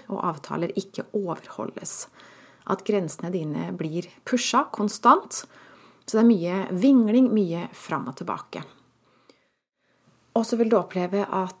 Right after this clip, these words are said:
den andre har en del humørsvingninger som du skal forholde deg til. Og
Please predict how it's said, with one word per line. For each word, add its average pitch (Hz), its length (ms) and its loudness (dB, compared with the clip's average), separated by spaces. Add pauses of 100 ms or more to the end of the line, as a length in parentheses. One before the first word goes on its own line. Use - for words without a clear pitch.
den 190 140 0
andre 165 340 -6
har 156 220 -8
en 170 100 -8
del 170 240 -6
humørsvingninger 185 1040 4
som 196 160 -4
du 170 80 -6
skal - 320 -8
forholde - 460 -8
deg - 180 -18
til. - 160 -6 (800)
Og 170 320 -10